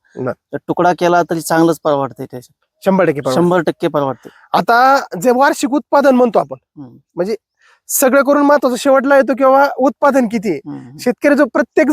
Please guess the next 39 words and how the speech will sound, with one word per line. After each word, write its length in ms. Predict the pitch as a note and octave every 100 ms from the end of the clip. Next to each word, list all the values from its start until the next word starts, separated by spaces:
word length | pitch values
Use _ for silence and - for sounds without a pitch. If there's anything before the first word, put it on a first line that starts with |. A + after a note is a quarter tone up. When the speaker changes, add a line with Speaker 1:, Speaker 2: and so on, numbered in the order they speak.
| C#4+
Speaker 1:
माणूस 280 | D4 D4
करतोय, 320 | - C#4 A#3 C4+
हा 140 | -
प्रत्येक 420 | G3+ _ A#3+ A3+ B3+
गोष्ट 160 | B3+
पैशासाठी 380 | A#3+ A#3 G#3+ E3+
करत 200 | D#3+ D#3
असतो, 220 | E3 - - _ -
शेतीतनं 380 | - G#3+ A#3 A#3
दोन 160 | A3 A#3
रुपये 200 | A3 A3
मिळवण्यासाठी. 560 | G#3+ G3+ E3 D3+ C3+
Speaker 2:
हम्म. 380 | C#3+ C#3 C3 D3 D#3
Speaker 1:
तर 140 | - - - _
आर्थिक 480 | F3+ B3+ D4+ D4+ A#3+ - -
जे 100 | F#3
गणित 220 | A#3+ -
म्हणतो 300 | C4+ C4 A#3+
आपण, 220 | F#3+ D3+ A#2+
तीस 380 | _ - B3
गुंठे 240 | A3 C4+ A3+
क्षेत्रामध्ये 420 | G#3+ G#3 G#3+ G#3+
तुमचं 180 | G#3+ A3
आर्थिक 300 | A#3 A3+ G3+
गणित 200 | G3+ G3 -
कसं 180 | F#3+
आहे 60 | E3
यामधलं, 320 | C3 C3+ B2+ - _ _ F3+
अं, 240 | E3 D#3+
वर्षाकाठी? 520 | F#3+ B3 A3 G3 D#3 - _ _ _ _ _ _ _ _ _ _ _ _ _
Speaker 2:
वर्षाकाठी 640 | D#3 F#3 E3+ E3+ F3+ E3+
तीस 280 | D#3 F#3 F3
गुंठ्यातनं 420 | F3 F#3 E3 C#3+
मी 120 | D#3 D#3
सरासरी, 720 | E3 E3+ D3+ F3 F3 F3 F3
अं, 800 | - _ E3+ D3+ D3+ D3+ D3+ D3+ -
पाच 220 | - D#3 -
सहा 200 | E3 C#3
लाख 140 | C#3